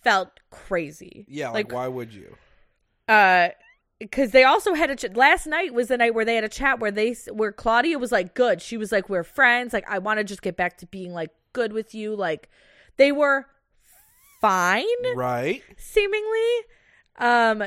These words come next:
Speaker 1: so I'm like, "Well, why, if they're just, if they're getting back to being friends again, and that was Claudia's intention, that's what she wanted to do,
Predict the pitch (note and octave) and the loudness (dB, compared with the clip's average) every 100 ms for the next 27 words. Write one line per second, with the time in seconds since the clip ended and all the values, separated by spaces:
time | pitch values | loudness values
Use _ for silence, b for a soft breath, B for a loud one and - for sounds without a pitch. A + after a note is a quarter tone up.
0 | - - B3+ B3+ B3 A#3+ A#3+ A3 A#3+ B3 | -8 -2 0 2 0 0 -2 0 4 6
1 | C4 C#4 C4+ A#3 - C4 C4 C4+ - G3 | 6 2 -4 -6 2 4 2 -4 -12 -6
2 | A3+ G#3 C4+ D#4 F4+ D4+ D4 - C4+ A#3+ | -6 -2 -2 -2 -4 -2 -2 -2 -10 -10
3 | - B3+ B3+ A#3+ G#3 F3 F3+ F#3+ F#3+ F#3 | -6 -4 -4 -6 -4 -4 -4 -8 -4 -2
4 | A3+ - _ - D4 B3+ C4+ C4 B3+ C4+ | -4 -8 _ -4 2 2 2 -4 -4 -8
5 | B3 B3 A#3 G#3 G3 A3 - B3 A3+ G#3 | -6 -6 -6 -8 -8 -10 -12 -10 -10 -10
6 | G#3 A#3 G3+ | -6 -4 -4